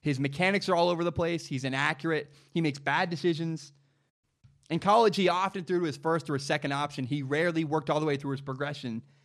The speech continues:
And he doesn't have much patience. He doesn't have the ability to take what the defense gives him. You never really see him throw the ball away. That's not who he is as a quarterback. You see him trying to force the ball downfield into coverage.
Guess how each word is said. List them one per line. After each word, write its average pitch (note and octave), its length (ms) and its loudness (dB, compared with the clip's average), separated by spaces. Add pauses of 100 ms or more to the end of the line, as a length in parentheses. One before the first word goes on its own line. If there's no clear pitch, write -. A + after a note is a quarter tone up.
(320)
And D#3+ 120 2
he F3 60 4
doesn't F#3 300 4
have E3 240 0
much E3 200 -4
patience. G3 360 0
He C3+ 80 -4
doesn't D#3+ 240 2
have D3+ 180 0
the D#3 120 0
ability C3+ 560 -2 (200)
to C#3 100 -6
take D#3 320 -2
what F3+ 100 -2
the D3 60 -6
defense C#3+ 360 -2
gives D#3+ 240 2
him. B2 80 -2
You C3 100 0
never F#3 300 2
really F#3 240 2
see F#3+ 180 -6
him F3 80 -6
throw E3+ 180 0
the D#3+ 100 -4
ball D#3 260 -2
away. G#2+ 240 -10
That's C3+ 180 -8
not D#3+ 220 -4
who D#3 100 -2
he D#3 120 -2
is C#3+ 120 -4
as C3 80 -4
a B2 60 -12
quarterback. C3+ 520 -4 (340)
You C#3 60 -6
see F#3+ 120 -2
him F#3 80 0
trying E3 260 -6
to C#3 80 -4
force E3+ 380 -2
the F#3 100 -4
ball D#3 160 0
downfield D3 460 -4
into C#3 160 -4
coverage. - 640 -8